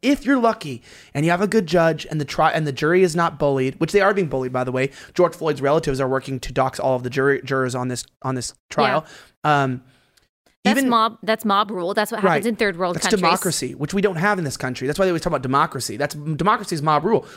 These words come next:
Speaker 1: We're a republic for a reason. We, we don't, we don't vote based off of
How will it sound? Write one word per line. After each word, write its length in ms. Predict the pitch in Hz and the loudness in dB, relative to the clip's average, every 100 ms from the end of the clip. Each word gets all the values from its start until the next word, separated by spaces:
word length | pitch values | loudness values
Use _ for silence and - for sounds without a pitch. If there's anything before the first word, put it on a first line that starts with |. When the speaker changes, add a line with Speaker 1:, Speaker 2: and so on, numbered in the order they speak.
| - | -2
Speaker 1:
We're 80 | 185 | 0
a 40 | |
republic 480 | 170 160 - 185 170 | 2 2 2 2 0
for 180 | - 135 | 0 2
a 40 | |
reason. 340 | 147 247 139 - | 4 2 2 -2
We, 160 | 151 - - - | -6 -6 -20 -6
we 80 | 175 | 0
don't, 240 | 190 214 - _ _ - | 0 0 -6 _ _ 0
we 100 | 208 | 2
don't 240 | 226 147 | 2 -4
vote 480 | 127 165 220 196 147 | -6 2 2 2 -2
based 240 | 170 160 | -4 -2
off 100 | 160 | -2
of 160 | 147 | -4